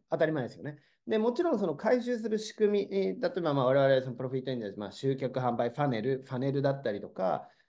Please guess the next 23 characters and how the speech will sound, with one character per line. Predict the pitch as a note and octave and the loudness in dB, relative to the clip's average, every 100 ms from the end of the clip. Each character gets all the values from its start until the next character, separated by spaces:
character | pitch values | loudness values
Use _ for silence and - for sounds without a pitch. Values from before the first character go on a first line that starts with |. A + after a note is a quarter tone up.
| _ | _
え | - C3 B2 | -4 -2 -2
ー、 | |
っ | |
て | A#2+ F3+ | 2 4
い | |
う | F3 | 4
こ | |
と | E3 C#3+ | 2 0
を | A#2+ | 0
こ | A2+ G#2 | -4 -4
う | |
組 | C3+ | -4
み | B2+ | -2
立 | C3+ B2 | -2 -4
て | |
た | A2 | -4
り | F2 | -6
と | F#2+ | -4
か、 | - G#3+ F3+ - - _ | 2 4 4 0 -8 _
あ | B2+ A2 | -8 -8
の、 | G2 F2 F2+ E2 A#1+ - - _ _ _ | -8 -10 -12 -14 -16 -18 -20 _ _ _
な | G#2 G#2 | -16 -14
ん、 | F#2+ | -14